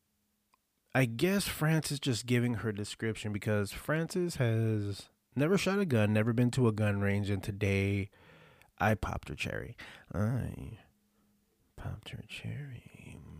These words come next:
Mm, disgusting. Sorry, guys. So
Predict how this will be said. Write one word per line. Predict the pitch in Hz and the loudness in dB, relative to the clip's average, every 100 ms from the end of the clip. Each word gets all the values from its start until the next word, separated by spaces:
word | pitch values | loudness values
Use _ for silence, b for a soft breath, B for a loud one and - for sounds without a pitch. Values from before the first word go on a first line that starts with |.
| 104 | -14
Mm, | 151 151 139 67 80 - - 131 110 | -12 -12 -12 -14 -16 -18 -16 -8 -2
disgusting. | 120 - 87 - 78 - | -2 -2 -6 -6 -8 -6
Sorry, | - 57 | -6 -8
guys. | 67 64 - B B B B | -8 -10 -14 B B B B
So | - 220 214 | 2 4 4